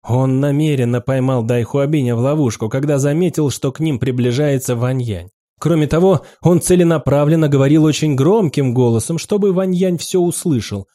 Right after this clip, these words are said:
услышал, что он говорит. «Учитель Ван, Дай Хуабинь блокирует наш путь, что не позволяет нам войти в класс и зарегистрироваться. Кроме того, они настаивали на том, чтобы поспорить с нами,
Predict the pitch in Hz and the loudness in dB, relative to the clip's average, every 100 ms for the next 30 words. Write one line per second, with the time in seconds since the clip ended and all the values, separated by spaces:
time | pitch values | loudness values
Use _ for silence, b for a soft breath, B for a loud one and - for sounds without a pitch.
0 | _ 139 123 165 170 156 143 - 135 123 | _ -4 -2 -2 -2 0 -4 -4 -8 -6
1 | 127 131 135 107 90 _ _ _ _ _ | -2 -2 -2 -4 -10 _ _ _ _ _
2 | _ _ _ _ _ _ 135 135 196 180 | _ _ _ _ _ _ -6 -4 -4 -2
3 | 143 120 104 87 - _ _ _ 135 175 | 0 0 -2 -4 -12 _ _ _ -2 0
4 | 165 180 175 175 202 175 127 147 151 180 | 0 0 2 2 2 0 0 0 0 0
5 | 165 151 151 143 - 120 104 - _ _ | 0 0 -2 -6 -6 -6 -6 -8 _ _
6 | - - 175 160 160 156 147 147 165 175 | -14 -2 0 2 0 -2 -2 0 2 2
7 | 156 131 147 139 131 117 135 139 160 135 | 0 0 -2 -2 -2 -2 -2 -2 -2 -6
8 | - 175 165 - 127 135 139 143 - 127 | -2 -2 -2 -2 -2 -2 -2 -4 -2 -4
9 | 107 101 92 104 - - 185 175 175 185 | -2 -4 -8 -14 -10 -4 -2 0 0 0
10 | 202 b b - 151 165 160 143 180 170 | 0 b b -4 0 2 0 0 0 2
11 | 156 147 143 - 185 135 156 147 139 139 | 2 2 0 0 -2 -2 -2 -2 0 2
12 | 131 123 156 139 - 190 135 - 120 113 | 2 0 -2 -4 -2 0 0 -2 -4 -4
13 | 107 101 | -4 -6